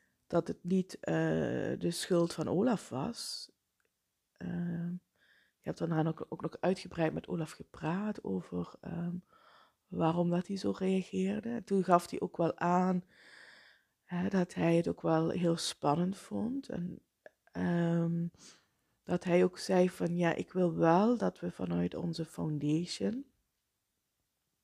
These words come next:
ehm, wel ook echt hele goede projecten gaan steunen. En niet, ehm,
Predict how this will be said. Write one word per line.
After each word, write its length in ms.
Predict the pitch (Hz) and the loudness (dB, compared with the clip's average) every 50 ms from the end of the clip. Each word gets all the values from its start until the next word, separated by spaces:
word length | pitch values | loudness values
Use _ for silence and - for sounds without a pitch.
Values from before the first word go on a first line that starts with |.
| _ _ _ - - - - - - - - - - - - - _ _ | _ _ _ -20 -20 -20 -20 -20 -20 -20 -20 -20 -20 -20 -20 -20 _ _
ehm, 420 | - - 160 160 160 170 170 185 185 | -6 -4 -2 0 0 0 0 0 2
wel 280 | 185 180 175 190 - | 4 4 4 4 4
ook 180 | - 190 185 - | 0 -4 -4 -4
echt 340 | - - 139 143 - - - | -4 -2 -2 -2 -2 -4 -4
hele 280 | 190 190 190 180 175 | 0 0 2 2 0
goede 340 | 170 - - 202 190 196 220 | -2 -2 -2 0 2 2 2
projecten 600 | - - - 208 208 196 196 202 202 - - 233 | 0 0 0 2 4 4 4 2 0 -4 -8 -8
gaan 200 | - 214 - 220 | -4 -4 -4 -4
steunen. 760 | 208 - - - - 202 208 208 214 214 214 247 277 302 - | -4 -6 -6 -4 0 0 2 4 4 2 2 0 -2 -4 -4
En 200 | - 170 180 175 | -4 -2 -2 0
niet, 340 | 175 190 196 190 - - - - | 0 0 -2 -2 -6 -14 -12 -8
ehm, 380 | - 175 170 165 165 170 175 | -6 -4 -4 -2 -2 -2 -4